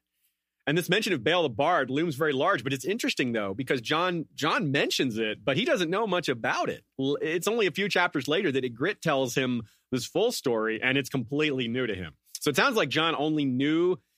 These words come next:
that Bael the Bard was a king beyond the wall. He didn't know the part about him being a Stark ancestor. Now, that's another reason it looms large, is that Mance is,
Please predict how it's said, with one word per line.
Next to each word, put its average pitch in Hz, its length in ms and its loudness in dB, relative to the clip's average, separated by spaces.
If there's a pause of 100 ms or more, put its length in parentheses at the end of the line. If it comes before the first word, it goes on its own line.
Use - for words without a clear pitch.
(140)
that 117 240 0
Bael 139 220 4
the 147 80 -2
Bard 139 400 2
was 120 280 0
a 113 40 -2
king 185 240 -2
beyond 160 240 0
the 127 60 0
wall. 82 380 -4
He 117 100 -4
didn't 143 280 0
know 127 340 2
the 117 100 -4
part 117 300 -2
about 101 340 -4
him 101 160 -6
being 92 260 -6
a 87 40 -10
Stark 92 300 -4
ancestor. 139 500 -4 (800)
Now, 117 180 2
that's 147 340 0 (560)
another 175 160 2
reason 113 180 0
it 104 100 -4
looms 107 280 -4
large, 120 320 0
is 110 120 -4
that 123 120 -2
Mance 127 500 -2
is, 110 220 -4